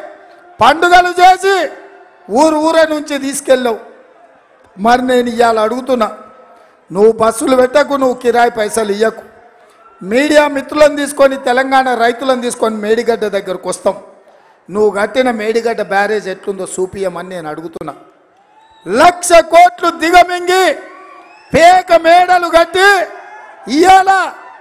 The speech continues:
ఇసుక కదిలితే బ్యారేజ్ వంగింది అని అంటున్నాడు. బుద్ధున్న గాడిద కొడుకోవడానికి ఇసుక మీద బ్యారేజ్ కడతాడా?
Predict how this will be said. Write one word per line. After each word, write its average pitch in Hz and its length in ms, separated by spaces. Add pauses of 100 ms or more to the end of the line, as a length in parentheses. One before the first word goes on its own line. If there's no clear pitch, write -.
(260)
ఇసుక 285 340 (160)
కదిలితే 349 480 (800)
బ్యారేజ్ 311 520 (180)
వంగింది 285 480
అని 254 200
అంటున్నాడు. 220 420 (760)
బుద్ధున్న 311 520 (160)
గాడిద 294 340
కొడుకోవడానికి 277 680
ఇసుక 247 180
మీద 269 220 (120)
బ్యారేజ్ 240 360
కడతాడా? 220 460